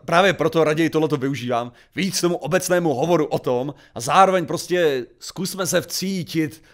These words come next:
do bod toho druhého. A možná můžete říct: „Tak se zkus cítit do bod toho nadrženého člověka, který prostě chce mít ten sex a ta ženská ho odmítá.“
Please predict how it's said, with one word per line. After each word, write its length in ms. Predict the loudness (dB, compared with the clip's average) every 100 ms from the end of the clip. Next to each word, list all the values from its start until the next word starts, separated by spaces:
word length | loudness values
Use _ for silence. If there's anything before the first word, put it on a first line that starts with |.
| _
do 120 | -10 -2
bod 280 | 0 0
toho 240 | 0 0 2
druhého. 680 | 4 6 6 4 -4 -12 _ _ -10
A 60 | -4
možná 220 | -2 0
můžete 300 | 0 0 0
říct: 360 | -2 -6 -10 -16 -10
„Tak 120 | -4
se 120 | -4
zkus 340 | -2 -4 -6
cítit 380 | -4 -4 0 0
do 200 | 2 0
bod 320 | 2 0 -2 -14 -6
toho 220 | -2 -2
nadrženého 640 | 0 0 0 2 2 2 0
člověka, 480 | -2 -2 -2 -2
který 200 | -2 -4
prostě 260 | -4 -4 -4
chce 160 | -4 -4
mít 140 | -2
ten 160 | -2 -2
sex 400 | 0 0 -2 -8 -8
a 80 | -6
ta 60 | -2
ženská 420 | -2 2 4 6
ho 140 | 6
odmítá.“ 640 | 2 0 -2 -2 -4 -6